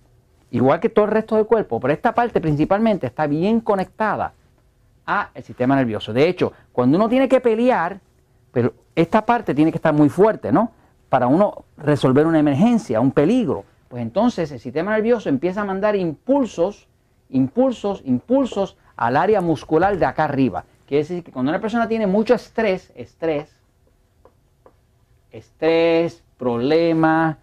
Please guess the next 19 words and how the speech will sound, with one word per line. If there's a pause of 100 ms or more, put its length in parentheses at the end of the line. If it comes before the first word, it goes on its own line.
(240)
eh,
situaciones, (460)
objeciones, (160)
obstáculos, (240)
eh, (160)
eh,
familiares
que
pelean,
jefes
que,
que
exigen
demasiado, (260)
pues
lo
que
se
excita